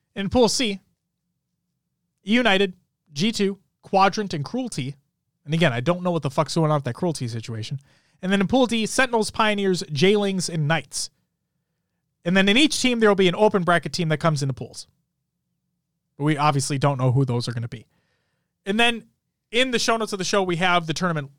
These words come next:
uh, format or the layout for the entire bracket, how that's gonna play out. And this is by Hines, so go ahead and check that out if you're interested. Will,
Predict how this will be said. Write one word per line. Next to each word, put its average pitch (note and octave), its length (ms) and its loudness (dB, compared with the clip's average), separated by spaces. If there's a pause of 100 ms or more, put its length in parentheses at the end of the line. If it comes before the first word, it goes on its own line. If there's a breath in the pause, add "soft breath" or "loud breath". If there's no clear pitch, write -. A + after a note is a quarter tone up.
(160)
uh, C3+ 280 -4
format A#3 420 2 (1400)
or F3 120 2
the D#3+ 80 -2
layout F#3 380 4
for F3 100 -2
the D#3+ 100 0
entire D#3 300 0
bracket, D#3 380 0
how D3 80 -2
that's D3 240 -2
gonna D3 120 -6
play D3 240 -2
out. C#3 180 0
And C#3+ 100 -10
this C3+ 160 -6
is - 40 -12
by A#2 180 -8
Hines, F#3 380 -2
so C#3+ 120 -4
go C#3+ 100 -2
ahead C3+ 140 2
and B2+ 60 -6
check C3+ 200 -4
that C3+ 140 -4
out B2+ 120 -2
if B2 100 -10
you're B2+ 100 -8
interested. C#3+ 560 -6 (1600)
Will, F4+ 1400 6